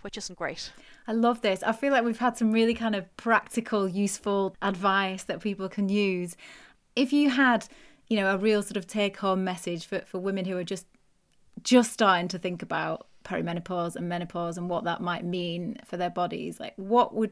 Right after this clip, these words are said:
Speaker 2: the real simple advice be?
Speaker 1: Okay, so if I could break it down into three short sentences,
Speaker 2: Yeah.
Speaker 1: okay? Move your body every day,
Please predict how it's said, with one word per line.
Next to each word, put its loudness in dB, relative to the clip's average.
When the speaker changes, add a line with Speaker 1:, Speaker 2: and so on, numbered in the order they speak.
Speaker 2:
the -2
real -2
simple -4
advice -4
be? -8
Speaker 1:
Okay, -4
so -4
if -10
I -10
could -2
break 6
it -6
down 6
into -4
three -4
short 0
sentences, -2
Speaker 2:
Yeah. 0
Speaker 1:
okay? -2
Move -2
your 0
body 4
every 2
day, 0